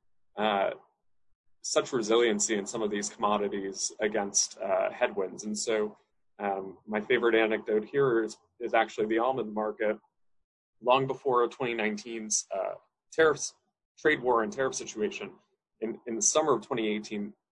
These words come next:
there were actually, uh, tariffs imposed on U S almonds, uh, with, in trade with China.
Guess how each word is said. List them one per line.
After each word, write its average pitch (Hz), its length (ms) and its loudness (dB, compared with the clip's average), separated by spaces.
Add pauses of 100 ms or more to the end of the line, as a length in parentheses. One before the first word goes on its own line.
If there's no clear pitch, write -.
there 117 100 4
were 117 140 2
actually, 113 640 2
uh, 98 300 0 (760)
tariffs 113 300 2
imposed 107 480 0
on 104 120 0
U 101 140 0
S 92 120 0
almonds, 95 580 -8
uh, 104 80 2 (100)
with, 104 120 -6 (140)
in 104 120 0
trade 95 240 0
with 90 140 -8
China. 95 320 -4